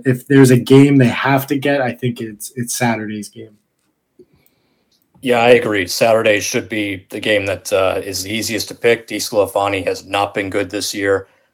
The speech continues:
Speaker 2: Um, he's kinda been a declining pitcher for several years now. So James Paxton's been one of your better starters all season. Um, you know, assuming he's still on the team by Saturday, and I say that just 'cause it, it is that time of year,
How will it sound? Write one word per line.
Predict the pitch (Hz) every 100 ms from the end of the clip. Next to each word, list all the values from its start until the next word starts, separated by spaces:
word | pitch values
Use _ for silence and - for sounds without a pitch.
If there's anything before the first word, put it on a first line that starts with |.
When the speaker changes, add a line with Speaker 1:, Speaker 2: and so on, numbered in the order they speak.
| -
Speaker 2:
Um, | 95 90 90 87 85 _ -
he's | 110 - _ _
kinda | 143 127
been | 117
a | 98
declining | 92 - 104 98 92
pitcher | 104 - 95
for | 87
several | - 98 90 90
years | 90 95 90
now. | 92 92 90
So | - - 90 90 - _ - - _
James | - 127 120
Paxton's | - 123 110 131 101
been | 107 107
one | 104
of |
your | 98
better | 92 98 92
starters | - 98 95 98 87 -
all | 107 92
season. | - 113 110 127 120 117 _ -
Um, | 95 90 90 82 _ _ _ _ _ _
you | -
know, | 90 85
assuming | - - - 120 120 113
he's | 98 104 101 - - _
still | - - 113
on | 110 101
the | 90
team | 110 127 135 -
by | -
Saturday, | 120 - 123 131 147
and | 131
I | 90
say | - 117
that | 101 95
just | 101 -
'cause | 101 95 92
it, | 90
it | 95
is | 101 95
that | 98 104
time | 110 104
of | 98
year, | 107 131